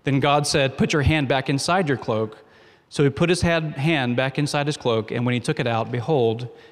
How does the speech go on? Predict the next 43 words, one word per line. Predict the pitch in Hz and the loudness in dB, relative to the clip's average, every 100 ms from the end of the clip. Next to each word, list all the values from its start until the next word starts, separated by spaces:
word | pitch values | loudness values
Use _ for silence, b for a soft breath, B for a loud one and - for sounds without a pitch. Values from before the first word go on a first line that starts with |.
| B | B
it | 139 | -2
was | 127 117 | 0 0
restored | 123 - 139 139 143 | -4 -2 0 2 0
like | 127 - | -2 -2
the | |
rest | 123 120 127 | -2 -2 -4
of | |
his | 120 - | -6 -6
flesh. | 107 95 92 - - - - _ _ - B B B | -8 -10 -12 -14 -18 -20 -20 _ _ -18 B B B
"If | 156 | 0
they | 175 | 4
will | 165 | 4
not | 160 160 | 4 4
believe | 143 151 165 | 4 2 4
you," | 135 123 | 2 2
God | 123 113 110 | 2 -2 -2
said, | 117 110 107 | -2 -4 -2
"or | 131 | 0
listen | 131 147 175 | 2 2 2
to | 165 | 0
the | 156 | 0
first | - 180 175 - | 0 0 0 -4
sign, | 107 107 110 117 - | -6 -6 -8 -12 -6
they | 127 | -2
may | 127 127 | 0 0
believe | 127 123 123 123 - | 0 0 0 -2 -4
the | 131 | -2
latter | 143 139 | 0 0
sign. | 127 113 95 98 104 _ b b b b b | -2 -6 -8 -12 -14 _ b b b b b
If | 127 | 0
they | 147 | 2
will | 143 | 2
not | 147 147 | 2 2
believe | 151 151 147 | 2 2 2
even | 170 165 156 | 2 2 2
these | 160 151 | 0 0
two | 202 220 | -2 0
signs | - 117 117 117 | 0 0 -2 -2
or | 123 | 0
listen | 127 156 180 | 0 0 0
to | 165 | 0
your | 180 180 | 0 2
voice, | 127 113 113 - | 2 0 -2 -6